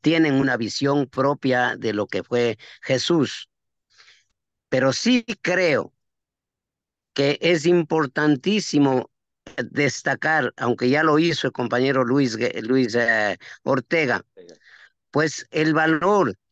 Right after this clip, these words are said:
Speaker 1: de lo que significa el, eh, el, eh, el ser cristianos. Y definitivamente,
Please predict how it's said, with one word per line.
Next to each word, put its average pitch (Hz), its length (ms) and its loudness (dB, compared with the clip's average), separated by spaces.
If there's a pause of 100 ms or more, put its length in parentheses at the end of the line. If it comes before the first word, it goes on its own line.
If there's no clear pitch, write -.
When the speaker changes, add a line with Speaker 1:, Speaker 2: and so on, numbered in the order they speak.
(120)
Speaker 1:
de 139 240 -2
lo 143 120 0
que 139 180 -4
significa 135 920 -2 (340)
el, 120 220 0
eh, 120 200 0 (140)
el, 120 220 0
eh, 113 220 0
el 113 160 -6
ser 147 300 -4 (100)
cristianos. 123 880 -4 (720)
Y 147 120 4
definitivamente, 196 1080 2